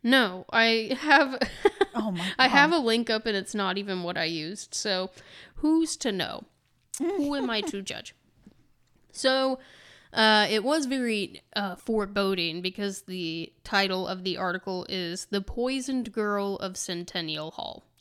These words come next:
Speaker 2: Eek.
Speaker 1: Spooky. And wherever this came from, it said, I'm sure this is, uh, verbatim, so you can listen, type it into Google, it'll probably pop up.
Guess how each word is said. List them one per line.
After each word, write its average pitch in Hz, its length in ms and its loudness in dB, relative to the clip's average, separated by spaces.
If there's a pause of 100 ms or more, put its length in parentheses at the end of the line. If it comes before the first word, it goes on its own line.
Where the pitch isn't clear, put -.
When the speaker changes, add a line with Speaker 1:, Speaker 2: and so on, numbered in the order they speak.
(140)
Speaker 2:
Eek. 349 320 -14 (240)
Speaker 1:
Spooky. 262 440 -4 (720)
And 220 500 4
wherever 285 380 4
this 185 200 -4
came 185 260 -4
from, 202 200 -4
it - 100 -8
said, 240 240 4
I'm 214 140 0
sure 240 420 0
this 277 280 0
is, 208 180 0
uh, 190 280 0
verbatim, 208 600 -2
so 170 640 -4
you 196 180 -4
can 165 400 -6 (320)
listen, 277 560 -2
type 262 300 0
it 254 60 0
into 240 200 -2
Google, 233 400 -2 (100)
it'll 185 120 -12
probably 196 380 -2
pop 196 320 -6
up. 170 220 -4